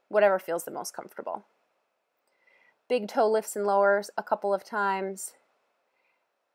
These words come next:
and then the little toes lift and lower a couple times. And again, if you need that assistance, you can see Josh is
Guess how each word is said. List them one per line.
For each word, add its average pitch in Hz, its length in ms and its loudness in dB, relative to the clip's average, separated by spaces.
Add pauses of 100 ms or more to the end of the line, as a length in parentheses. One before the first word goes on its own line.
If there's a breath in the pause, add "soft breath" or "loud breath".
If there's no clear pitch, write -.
and 233 120 -10
then 233 120 -4
the 208 80 0
little 180 360 4
toes 175 320 -4
lift 175 260 -4
and 175 100 -6
lower 170 240 -2
a 170 40 -4
couple - 280 -10
times. 175 540 -6
And 196 120 -6
again, 185 280 -2
if 180 160 -10
you 185 60 -6
need 180 180 -4
that 175 120 -2
assistance, 208 720 -6
you 202 80 -10
can 185 160 -10
see 175 140 -8
Josh 165 300 0
is - 100 -14